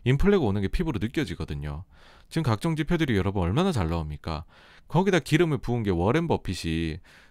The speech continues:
이제 그 연례 총회에서 상당한 인플레이션이 보인다고 이야기를 하지 않았습니까?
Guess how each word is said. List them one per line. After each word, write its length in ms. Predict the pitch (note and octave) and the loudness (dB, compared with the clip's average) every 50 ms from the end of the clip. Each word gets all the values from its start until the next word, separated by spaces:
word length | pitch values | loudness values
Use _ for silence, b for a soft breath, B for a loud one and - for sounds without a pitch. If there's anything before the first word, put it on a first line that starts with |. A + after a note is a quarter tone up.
| B B A#2+ | B B -6
이제 320 | A2 A2+ A#2 A2 G2+ F2+ | -2 0 0 0 0 -2
그 320 | - - A2+ G#2 G2 F#2 D2 | -4 -2 -2 0 0 0 0
연례 320 | D#2 G2 G#2 A2+ A#2 A2 G#2+ | 0 2 4 6 6 6 4
총회에서 840 | - - D#3 D3+ D3 D3 C3+ A2+ F#2 - - E2 E2 D#2+ D#2 D#2 - B B B B B | 0 -2 -2 0 0 0 0 0 -2 -2 -2 -2 -2 -2 -4 -6 -10 B B B B B
상당한 580 | B - - F3 F3+ F#3 F3+ F#3+ G3 G#3+ A3 F#3+ | B -8 -6 -4 -4 -2 0 0 0 0 0 -2
인플레이션이 500 | C#3+ A2 - C3 C3+ C#3 C#3+ D#3 C#3+ G#2+ | -2 0 0 0 0 0 0 0 -2 -2
보인다고 420 | E2+ F2 E2+ E2+ F2 F#2 E2+ E2 D#2 | -2 -2 -2 -2 -2 -2 -2 -4 -2
이야기를 360 | D#2 E2+ F2 E2 F2 D#2+ E2+ | -4 -4 -4 -4 -4 -6 -4
하지 220 | E2 A#2 A#2+ A#2 | -4 -4 -4 -4
않았습니까? 800 | D#2+ D2 E2 F#2 - - E2 D2+ C#2+ - - D2 C#2+ C#2+ D2 | -4 -4 -4 -4 -6 -6 -10 -10 -12 -10 -10 -10 -10 -10 -10